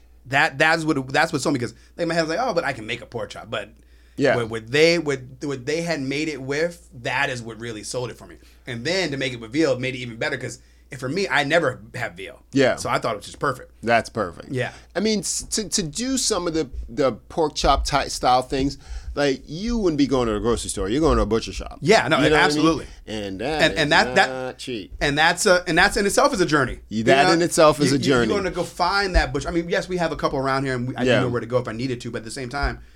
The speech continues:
Speaker 1: it's still not in my regular realm of shopping.
Speaker 2: And that's something to me, those are, like, legacy recipes and,
Speaker 1: Yeah.
Speaker 2: and things like that. Those are big family things. I'm
Speaker 1: Mm-hmm.
Speaker 2: not cooking. I used to cook pork chops,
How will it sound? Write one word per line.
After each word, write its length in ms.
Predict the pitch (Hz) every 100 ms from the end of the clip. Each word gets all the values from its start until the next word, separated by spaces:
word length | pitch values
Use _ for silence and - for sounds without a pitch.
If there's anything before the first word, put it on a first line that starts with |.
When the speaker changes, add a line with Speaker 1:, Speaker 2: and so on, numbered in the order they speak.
| - -
Speaker 1:
it's 140 | 135
still 200 | - 202
not 140 | 170 147
in 60 |
my 140 | 143 135
regular 420 | 131 143 131 127
realm 240 | 135 131
of 100 | 120
shopping. 360 | - 143 139 85 - - - -
Speaker 2:
And 160 | 233
that's 180 | 269 269
something 360 | 247 214 202 165
to 120 | 170
me, 180 | 151 147
those 240 | 139 135
are, 40 | 131
like, 260 | 120 113
legacy 480 | 113 113 113 110 117
recipes 680 | 104 104 - - 110 107 98
and, 120 | 104 127
Speaker 1:
Yeah. 220 | 135 - - -
Speaker 2:
and 160 | 113
things 200 | 139 120
like 140 | 120 113
that. 240 | 117 107
Those 200 | 156 170
are 40 | 131
big 240 | 135 117
family 360 | - 117 117 113
things. 320 | 127 117 120
I'm 80 | 151
Speaker 1:
Mm-hmm. 60 | 143
Speaker 2:
not 160 | 110
cooking. 220 | - 110 -
I 220 | - 160
used 180 | 190 151
to 60 |
cook 200 | - 135
pork 200 | 143 131
chops, 380 | 131 95 87 -